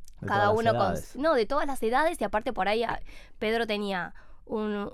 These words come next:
Speaker 2: eh, un nene que no podía ver, otro que no podía caminar,
Speaker 1: Claro.
Speaker 2: otro que, que tenía, um, eh, que no podía hablar. Entonces, es como que Pedro siempre, mm, fue bastante libre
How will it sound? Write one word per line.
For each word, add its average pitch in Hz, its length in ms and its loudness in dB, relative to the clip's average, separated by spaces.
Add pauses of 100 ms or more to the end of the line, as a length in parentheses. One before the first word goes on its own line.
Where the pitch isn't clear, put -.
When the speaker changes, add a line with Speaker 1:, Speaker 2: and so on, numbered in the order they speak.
(160)
Speaker 2:
eh, - 320 -10
un 220 300 -2
nene 214 300 0
que 196 80 0
no 190 80 -2
podía 202 320 4
ver, 285 520 6 (260)
otro 214 260 0
que 202 80 -2
no 180 100 -2
podía 190 260 -2
caminar, 269 920 4 (180)
Speaker 1:
Claro. 80 380 -8
Speaker 2:
otro 190 680 0
que, 185 300 -4 (400)
que 196 140 -4
tenía, 196 380 0
um, - 500 -10
eh, 202 140 -8
que 196 100 -6
no 202 100 -2
podía 196 280 0
hablar. 277 600 6 (200)
Entonces, 226 480 -2 (240)
es 226 100 -8
como 220 180 -2
que 202 120 -6
Pedro 233 560 4
siempre, 208 1200 2
mm, - 240 -8 (1000)
fue 240 140 0
bastante 247 480 2
libre 247 840 2